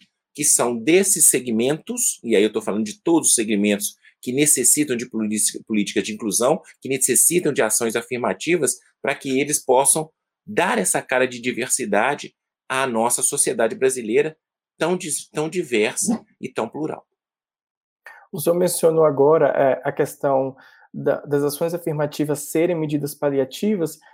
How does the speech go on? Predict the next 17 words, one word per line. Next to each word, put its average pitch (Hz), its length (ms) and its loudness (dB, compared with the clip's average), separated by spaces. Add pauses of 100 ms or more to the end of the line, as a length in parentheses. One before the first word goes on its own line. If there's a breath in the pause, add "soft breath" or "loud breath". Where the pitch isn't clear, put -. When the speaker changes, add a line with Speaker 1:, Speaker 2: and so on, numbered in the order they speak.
(140 soft breath)
Speaker 2:
Tem 175 100 2
uma 202 220 2
frase, 170 540 2
né, 160 140 0
da 151 120 2
ministra 143 440 -4
Carmen 143 420 -2
Lúcia, 156 460 0
no 165 120 -2
julgamento 165 580 2
da 170 140 4
D 151 100 4
P 151 140 0 (140)
F 131 360 -2
um 135 60 0
oito 131 260 -2
meia, 156 320 2